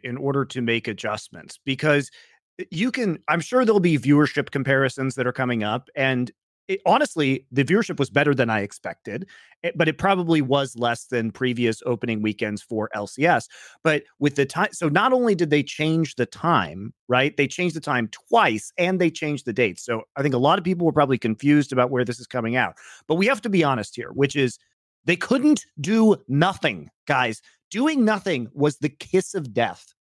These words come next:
for the L C S. It wasn't working. Viewership was declining. They were losing sponsors. Uh, th-, doing nothing was not an option.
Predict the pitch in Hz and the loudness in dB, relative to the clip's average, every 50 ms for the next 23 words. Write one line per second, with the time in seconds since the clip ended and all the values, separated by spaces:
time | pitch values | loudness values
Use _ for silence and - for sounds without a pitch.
0 | _ _ _ - 135 131 123 120 120 113 107 - - 110 - - - - - - | _ _ _ -4 -4 -2 0 0 0 -2 -2 -6 -10 -12 -14 -14 -14 -16 -20 -20
1 | _ _ _ - - - _ _ - 147 143 143 131 139 156 196 202 247 233 208 | _ _ _ -20 -20 -20 _ _ -4 -4 -4 -2 0 2 2 2 0 -2 -2 2
2 | 175 165 165 165 - 170 170 165 170 147 _ _ _ _ - 104 127 160 196 240 | 2 2 2 2 2 0 0 0 0 -4 _ _ _ _ -10 -4 0 2 2 2
3 | - - 214 208 214 214 190 - - 202 - - 160 151 151 156 156 156 156 156 | 2 -2 -4 -4 -2 -2 -2 -2 -2 -6 -4 0 2 2 2 2 2 0 -2 -2
4 | 147 - - - _ - - 143 117 110 104 98 110 143 175 220 196 - 226 214 | -4 -8 -12 -20 _ -6 -4 -4 -4 -4 -6 -2 2 2 2 2 2 -2 -4 -4
5 | 202 - - - 160 147 147 151 143 - - 151 147 143 143 139 - - - - | -4 -6 -4 0 2 2 4 2 2 0 0 2 2 2 2 0 -4 -8 -20 -20
6 | _ _ _ - 131 123 127 123 127 - _ _ _ 196 156 120 175 202 202 160 | _ _ _ -4 -2 0 2 0 0 -2 _ _ _ -10 -4 0 0 0 0 0
7 | 170 247 285 247 226 226 214 - 220 214 190 165 190 - - 143 139 139 135 127 | -2 0 2 2 4 4 2 2 2 0 2 2 2 2 2 2 2 2 2 2
8 | 110 110 104 98 - - - - | 0 0 -2 -2 -6 -12 -18 -18